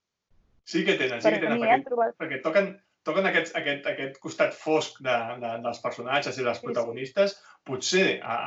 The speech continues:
Speaker 1: a Psycho Bill més des de l'absurd i des de la paròdia, o a The League of Gentlemen, ten-, sobretot aquest, aquest, aquesta paròdia d'humor negre, però aquí ta-, aquí també hi és. I a mesura que va avançant la sèrie d'Inside Number, Number Nine, eh, t'hi vas trobant. Ah, hem de dir que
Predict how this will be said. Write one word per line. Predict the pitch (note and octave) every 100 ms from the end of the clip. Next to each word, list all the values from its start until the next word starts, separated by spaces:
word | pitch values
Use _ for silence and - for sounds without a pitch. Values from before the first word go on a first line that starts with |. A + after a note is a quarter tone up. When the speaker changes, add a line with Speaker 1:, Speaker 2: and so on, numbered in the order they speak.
| A2
Speaker 1:
a | G#2+
Psycho | D#3 D#3+ C3+
Bill | B2+
més | B2 C3+
des | C3+
de | B2+
l'absurd | A2 - - F3+ F3+ D#3
i | C3+
des | B2
de | A#2+
la | A#2
paròdia, | C#3 F3 F3+ E3+ D3
o | A#2+
a | A#2 A2+
The | A#2+
League | C#3 C#3
of | -
Gentlemen, | D#3 D#3 C3 C3+ C#3+ - _ _
ten-, | C3 C3
sobretot | A#2 A#2+ C3 C3
aquest, | C3 B2+
aquest, | B2 A#2+
aquesta | - A#2+ - -
paròdia | A#2+ A#2+ B2 A#2+
d'humor | A2+ A#2 A#2+ C3
negre, | D3 D3 F#3 - _ _ _ -
però | B2+
aquí | F3+
ta-, | F3
aquí | C3+ D3+
també | C#3 B2+
hi |
és. | A#2 -
I | D#3+
a |
mesura | D#3+ G#3
que | G3
va | F#3+
avançant | F3 D#3+ F3 D#3
la |
sèrie | - D#3+ C#3
d'Inside | B2 D3 D3 D3
Number, | C#3 C3+ B2+
Number | C#3 C3+ B2+
Nine, | C#3+ C3+ D#3+ - _ - _ _
eh, | D#3 C#3 B2+ A#2+ A#2 -
t'hi | C#3
vas | B2+ -
trobant. | C3 B2+
Ah, | D3 D3+
hem | D#3+ D#3+
de |
dir | E3
que | F#3+